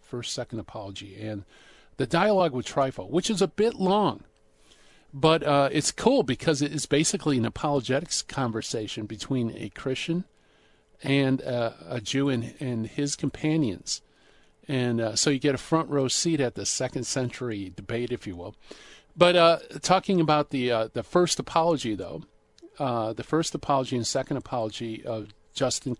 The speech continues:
constitutes two, two works are one. It's, it's debatable. Petrol-,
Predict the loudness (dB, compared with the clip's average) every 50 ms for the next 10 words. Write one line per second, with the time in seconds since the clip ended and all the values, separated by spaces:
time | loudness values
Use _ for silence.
0 | _ -6 -2 -2 -2 -2 -4 -8 -6 -4 -6 -4 -4 -8 -8 -8 -4 -2 -2 -2
1 | -2 -4 -6 -10 -18 -20 -20 -20 -20 -20 -16 -2 4 6 6 6 6 4 4 4
2 | 4 4 4 6 6 4 4 4 2 0 -2 -4 -2 -2 -2 -2 2 2 0 0
3 | 2 -2 0 2 2 2 2 0 0 -2 -4 -4 -4 -6 -8 -4 -2 0 0 0
4 | 0